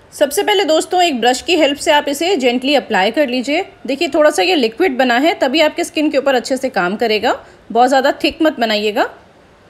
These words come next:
पहले evenly अपने face पे apply कर लीजिए। आप चाहे finger tips का यूज़ करें या फिर किसी brush का यूज़ करें।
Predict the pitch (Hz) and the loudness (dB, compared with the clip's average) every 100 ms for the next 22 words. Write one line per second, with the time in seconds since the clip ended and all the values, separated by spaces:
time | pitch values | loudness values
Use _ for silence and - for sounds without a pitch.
0 | _ - 277 381 - 285 311 311 320 302 | _ -2 2 2 2 0 0 2 0 0
1 | 311 262 277 277 262 240 254 302 277 302 | -2 -2 0 -2 2 2 2 0 -2 -2
2 | 277 294 262 262 240 226 240 240 269 311 | 0 0 0 0 -2 -2 -2 -2 -2 -4
3 | - 302 285 277 285 277 262 262 202 202 | -4 -4 -2 -2 -2 -2 0 2 0 0
4 | 370 539 277 254 190 196 - 269 254 254 | -2 -2 -4 -6 -2 -2 -2 -2 -2 -4
5 | - 254 453 | -2 -2 -4